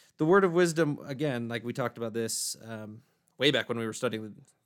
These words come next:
the Doctrine and Covenants, but the whole point of it, uh, was, was to be, serve as a baseline, but not the full, the full extent. So why does God give us these commandments then? Well, I don't imagine that God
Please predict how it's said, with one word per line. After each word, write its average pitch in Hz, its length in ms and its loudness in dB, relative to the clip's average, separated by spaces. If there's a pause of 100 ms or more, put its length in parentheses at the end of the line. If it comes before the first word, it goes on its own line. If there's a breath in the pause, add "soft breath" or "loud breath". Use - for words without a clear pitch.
(160)
the - 80 -20
Doctrine 123 300 -2
and 113 40 -12
Covenants, 156 260 2
but - 240 -2 (1800)
the 131 80 -2
whole 160 120 4
point 170 260 2
of 107 100 -2
it, 104 160 -6 (1400 soft breath)
uh, 127 240 2
was, 123 240 2
was 147 240 4
to 143 100 -2
be, 156 140 2
serve 170 320 6
as 127 80 2
a 123 80 2
baseline, 110 840 0
but 113 120 -6
not 139 320 2 (140)
the 117 80 -4
full, 123 460 0
the 117 100 -12
full 127 240 -4
extent. 104 480 -8 (260 soft breath)
So 170 140 2
why 185 200 6
does 233 140 2
God 202 200 4
give 185 140 2
us 180 120 0
these 175 160 -4
commandments 226 520 -6
then? 73 200 -20 (840)
Well, 135 320 2
I 135 140 -4
don't 147 420 0
imagine 135 460 -4
that 110 200 -8
God 117 380 -8